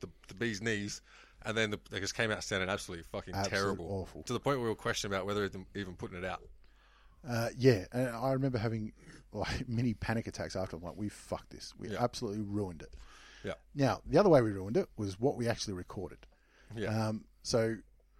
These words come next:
Speaker 2: you might have seen we do, uh, what do we call it, the footy podcast game show
Speaker 1: Yeah.
Speaker 2: ones, which, um, the, the reason why I wanted to do that was th-, they're not dated.
Speaker 1: Yeah.
Speaker 2: Um, so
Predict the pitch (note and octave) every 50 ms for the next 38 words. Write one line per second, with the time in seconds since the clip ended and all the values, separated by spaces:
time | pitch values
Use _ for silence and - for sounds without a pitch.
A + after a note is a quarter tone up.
0 | - - - - - - - - - B2+ C3 B2+ A#2+ A#2+ B2 B2 A#2+ B2 C3 C#3+
1 | D#3 D3 C#3+ B2+ - - B2+ A2+ A2+ A2+ G#2+ A2 G#2+ G#2 - A2+ A2 A2 G#2+ G#2+
2 | G#2 G#2 G2+ - - - G#2 G2+ G2+ G2 G2+ G2 G2 G2 F#2+ F2+ A2 A#2 A#2 -
3 | - - - G#2 G2 E2 G2+ G2 - - B2 A2+ G#2+ G2+ - - A2 G2+ - A2+
4 | G#2 F#2+ - - G#2+ G2 G#2 G#2+ - - F#2+ D2+ D2+ G#2+ G2 F2+ E2 D2 G#2 D3+
5 | D3+ - A2+ G2+ - - - - - G2+ G2 G2 F#2+ F#2+ F#2+ - - - - -
6 | - - - - - B2+ B2+ D#3 - D3 C#3 D3+ F#3+ A#3 G#3 G3+ F3 D3+ C#3 C3
7 | C#3+ C#3 B2 A#2+ A2+ G#2 A#2 A2 A#2+ D#3 G#3 - - B2 A2+ G#2 - - - -
8 | - - G#2+ G#2+ - - - A#2 A2+ C3+ - - - C3+ D#3 D#3 A#3 G#3 - -
9 | - - - _ - - - - - G#2 G#2 G#2+ G#2+ G#2+ G#2+ G#2 G#2 G2+ - -
10 | - A2+ G#2+ G#2 G#2 G2+ G2+ F#2+ F#2